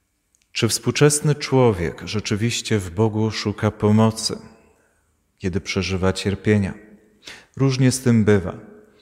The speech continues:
Niektórzy próbują radzić sobie sami, inni uciekają w rozrywkę, jeszcze inni w używki, a jeszcze inni pogrążają się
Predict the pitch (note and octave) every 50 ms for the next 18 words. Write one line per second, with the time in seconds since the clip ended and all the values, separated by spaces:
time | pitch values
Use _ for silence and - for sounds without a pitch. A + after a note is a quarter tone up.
0 | _ _ _ _ _ _ _ - G3+ - - - G2+ A2 G2+ - A2 G#2 G2+ G#2
1 | G#2+ G#2+ G#2 G#2 G#2 G#2+ G#2+ G2 G#2 G2+ - - - G#2+ G2+ G#2 G2 - - A#2
2 | A#2+ B2+ B2 A#2 G#2 G#2 - - - - _ _ _ _ _ _ _ - A#2 A2
3 | G#2+ G2+ G2+ G2 G2+ G2 G2 F#2+ - - G2+ - G#2+ G#2 G2+ G2+ G2+ G2+ G#2 G2+
4 | G2 - - G2+ G#2 G2+ F#2 A2 A#2 C3 B2 - - - G#2+ G#2 G2+ G2 - -
5 | - G#2 G#2 G2+ G2+ G2+ G#2 G2+ - A2 A2 G#2+ B2+ C3 C3 - - - A#2 G#2
6 | - - - - - _ _ _ _ _ _ _ _ _ _ _ _ _ _ _
7 | _ _ _ - - - - - _ _ - G#2 A#2 B2 A#2 - - - B2+ A#2+
8 | A#2+ A#2+ A#2+ A#2+ A#2+ A#2+ A#2 - - - - - _ _ _ _ _ - A#2 G#2+
9 | G#2+ A2 G#2+ G#2+ G2+ G#2+ A2 G#2+ G#2+ G#2+ G#2+ - - - G#2+ G#2 G#2